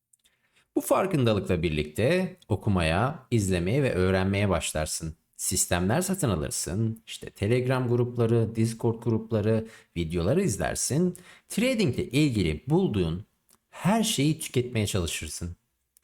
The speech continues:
Farklı yöntemleri gün gün, hafta hafta denersin. Fakat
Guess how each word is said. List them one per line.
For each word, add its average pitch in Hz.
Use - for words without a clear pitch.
Farklı 202
yöntemleri 120
gün 123
gün, 110
hafta 110
hafta 87
denersin. 85
Fakat -